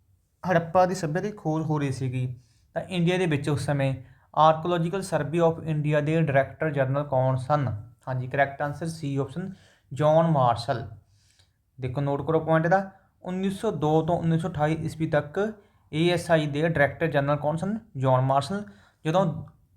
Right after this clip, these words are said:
ਉੱਨੀ ਸੌ ਇੱਕ ਵਿੱਚ ਹੜੱਪਾ ਅਤੇ ਮੋਹਨਜੋਦੜੋ ਦੀ ਖੋਜ ਹੋਈ ਸੀ,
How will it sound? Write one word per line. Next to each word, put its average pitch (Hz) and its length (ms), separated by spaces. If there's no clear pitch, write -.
ਉੱਨੀ 202 200
ਸੌ 226 120
ਇੱਕ - 300
ਵਿੱਚ 175 140
ਹੜੱਪਾ 165 520
ਅਤੇ 165 120
ਮੋਹਨਜੋਦੜੋ 147 540
ਦੀ 185 180
ਖੋਜ 147 340
ਹੋਈ 131 120
ਸੀ, - 320